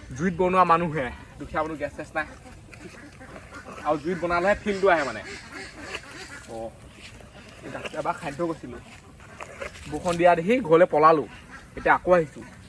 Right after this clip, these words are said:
আহি পেলাই দেখিছোঁ গোটেই পানীয়ে ডুব খালে। এইটো জ্বলিব জানো জুই? এইটো জুই জ্বলিব নে নজ্বলে সন্দেহে হৈছে। অ',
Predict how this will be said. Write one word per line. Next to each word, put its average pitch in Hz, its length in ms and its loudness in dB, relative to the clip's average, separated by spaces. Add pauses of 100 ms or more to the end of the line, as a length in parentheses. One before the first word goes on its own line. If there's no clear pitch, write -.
(260)
আহি 131 120 -6
পেলাই 160 140 -2
দেখিছোঁ 170 220 -6
গোটেই 170 180 -2
পানীয়ে 151 260 -6
ডুব 147 140 -8
খালে। 117 180 -16
এইটো - 440 -16
জ্বলিব 135 340 -4
জানো 160 200 -2
জুই? 117 160 -12 (2500)
এইটো 185 200 2
জুই 165 240 -2
জ্বলিব 165 300 4
নে 180 100 2
নজ্বলে 175 300 -2
সন্দেহে 147 400 -8
হৈছে। 147 220 -10 (4000)
অ', - 300 -18